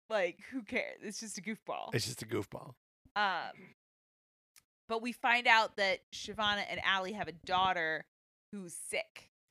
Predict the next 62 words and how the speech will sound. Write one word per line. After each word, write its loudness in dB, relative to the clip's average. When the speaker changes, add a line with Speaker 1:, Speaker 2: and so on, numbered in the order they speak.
Speaker 2:
Yes. 4
Speaker 1:
Or 4
maybe -2
dead. -10
Speaker 2:
Yeah, 2
good -2
point. 0
Speaker 1:
We -6
don't -8
know. -6
Speaker 2:
Um, 4
Speaker 1:
I -4
Speaker 2:
and 0
Speaker 1:
mean, 2
Speaker 2:
that 0
Speaker 1:
sh-, -8
Speaker 2:
they're, 4
Speaker 1:
I -2
mean, 0
Speaker 2:
they're 2
Speaker 1:
the, -14
Shyvana 2
would -4
have -2
had 2
to -14
lie 0
last -4
week -16
when -14
she -12
said -4
Speaker 2:
Right, 4
Speaker 1:
she -2
was -10
Speaker 2:
that, 0
Speaker 1:
going 0
Speaker 2:
that -2
Speaker 1:
home. -4
Speaker 2:
she -10
was -14
making -10
dinner. -10
Speaker 1:
But 0
maybe -2
Speaker 2:
<clears throat> -6
Speaker 1:
she -8
Speaker 2:
Going 0
home 4
Speaker 1:
makes -6
Speaker 2:
to 0
make 0
Speaker 1:
dinner 4
Speaker 2:
dinner. -8
Speaker 1:
for -14
the 2
Speaker 2:
Oh, 8
Speaker 1:
herd. 0
Speaker 2:
no. 6
Oh, 2
no. 2
Speaker 1:
May-, 6